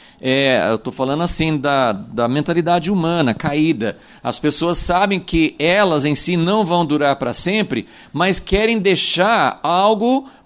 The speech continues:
permanente, querem deixar algo pra sempre. É, depois que eles passarem, eles querem deixar um monumento.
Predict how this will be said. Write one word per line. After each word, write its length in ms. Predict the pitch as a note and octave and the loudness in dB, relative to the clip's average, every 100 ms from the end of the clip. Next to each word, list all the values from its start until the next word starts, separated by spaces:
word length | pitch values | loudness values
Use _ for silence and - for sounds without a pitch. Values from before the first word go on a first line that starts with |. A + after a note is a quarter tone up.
| _ | _
permanente, 760 | G3+ A3+ B3+ G#3 G#3+ A3+ - | 0 2 0 2 2 0 -2
querem 260 | - D#3 E3+ | -2 -2 0
deixar 340 | E3+ - F#3+ | -2 0 -2
algo 420 | - E3+ G3 G#3 | 0 2 2 0
pra 220 | G#3 G3+ F3+ | -2 -2 -2
sempre. 680 | - G#3 G#3+ - A2+ F2+ - - - - - | 0 0 0 0 -4 -4 -10 -20 -20 -20 -6
É, 400 | B2+ C#3+ D3+ D3+ | 0 2 2 0
depois 440 | A#2 - D3+ E3 | 0 -2 0 -2
que 120 | - E3 | 0 0
eles 240 | D#3+ D3+ | 0 0
passarem, 400 | G3 F3 F3 G3 | -2 0 0 0
eles 120 | F#3+ | 0
querem 200 | F#3 F3+ | -2 -2
deixar 300 | F#3 F3 F3 | -2 -2 -2
um 80 | F3+ | -2
monumento. 720 | F3+ F#3+ G3 E3 D#3 C#3 G2 | -2 -2 -2 0 -2 -2 -10